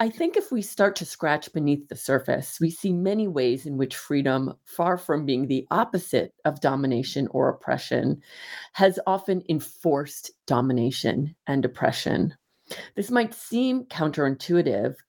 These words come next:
but if we just look at some easy historical examples, we can start to see it in many places. When we look at the founding of the United States, which has often been seen as this radical act of freedom, independence, and world making,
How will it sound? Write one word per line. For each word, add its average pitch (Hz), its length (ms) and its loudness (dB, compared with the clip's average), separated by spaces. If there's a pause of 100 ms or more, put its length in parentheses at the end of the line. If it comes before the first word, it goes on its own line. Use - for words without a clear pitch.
(120)
but 196 100 4
if 214 100 2
we 220 120 0
just 285 340 -4
look 220 180 -2
at 214 140 -4
some 165 240 2 (140)
easy 185 440 2
historical 156 720 0
examples, 135 640 0
we 139 100 -2
can 143 180 0
start - 280 2
to 143 80 -16
see 147 300 0
it - 100 0
in 135 180 -2
many 135 220 2
places. - 720 -2 (520)
When 196 140 2
we 196 80 2
look 202 200 -2
at - 40 -10
the 180 60 0
founding 160 480 2
of 139 100 -2
the 139 80 -2
United 123 460 2
States, - 640 -2 (420)
which - 540 2 (320)
has 165 220 0
often 170 380 2
been 156 160 0
seen 143 260 0
as 139 200 0
this 147 180 -2
radical 165 760 -2
act 165 300 0
of 127 140 -2
freedom, 156 580 0
independence, 151 720 0
and 135 200 0
world 165 380 0
making, 135 520 0